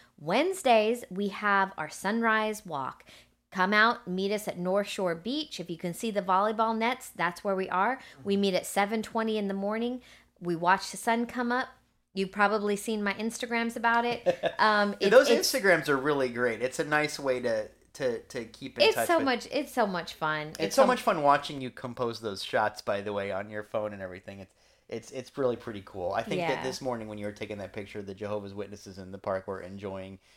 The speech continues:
Speaker 2: watching us do that too. So it's pretty cool. But yeah, every, every Wednesday morning around seven twenty by the volleyball courts, North Shore Beach is what you can Google for. But once again, if you go to the Gather page on our website,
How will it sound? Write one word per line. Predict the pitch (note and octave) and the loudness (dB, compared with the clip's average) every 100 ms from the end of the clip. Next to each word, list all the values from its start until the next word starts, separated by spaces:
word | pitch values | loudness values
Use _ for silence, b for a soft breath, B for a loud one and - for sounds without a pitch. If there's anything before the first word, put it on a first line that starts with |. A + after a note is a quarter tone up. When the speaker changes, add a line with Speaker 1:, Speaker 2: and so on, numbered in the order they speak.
| b | b
Speaker 2:
watching | - G#2+ G#2+ G2+ | -2 -2 -2 -8
us | F2 G2 F#2+ | -4 -4 -6
do | G#2 A2 F#2+ | -10 -12 -6
that | F#2 F2 D2 - | -4 -4 -6 -16
too. | - G#2 F#2 | -12 -10 -10
So | - | -12
it's | B2+ C3+ | -14 -10
pretty | E3 B2 | -8 -8
cool. | - F#2 | -10 -12
But | F#2+ B2+ - b b | -4 -4 -6 b b
yeah, | F#3 | 4
every, | D#3+ E3+ G#3 G3+ | 6 6 2 0
every | F#3 F#3+ A#3 | 0 0 0
Wednesday | G#3 G#3 A3 | 0 0 -2
morning | G3+ F#3 F#3 | -2 -2 0
around | D#3 D#3 | 0 0
seven | D#3 E3+ D#3+ | 0 -2 -2
twenty | D3+ D#3+ D3+ C#3+ b b | -8 -6 -6 -8 b b
by | C3+ | 2
the | C3 | 4
volleyball | C#3+ D3 C#3+ C#3+ | 8 6 6 4
courts, | D3 C#3 - - | 2 -2 -4 -10
North | A#2+ C#3 - | -2 0 0
Shore | - F#3+ | 0 -4
Beach | C#3+ C3 G2+ | -4 -8 -12
is | G#2+ | -10
what | A#2 A2+ | -8 -8
you | A#2+ | -10
can | A#2+ G#2+ | -14 -12
Google | A#2 A#2 | -6 -4
for. | - C3 | -2 -2
But | C#3+ | 0
once | F3 F3+ | -2 -4
again, | E3+ E3+ | -6 -8
if | B2+ | -8
you | C#3 | -8
go | C3+ D3 | -4 -2
to | |
the | C3+ | -4
Gather | A#2 A2+ A2 C3+ | -2 0 0 -2
page | - D3 C#3+ C#3 | -6 -6 -4 -6
on | A2+ | -6
our | G#2+ | -2
website, | A2 A2+ C#3 C3 | -2 -2 0 -2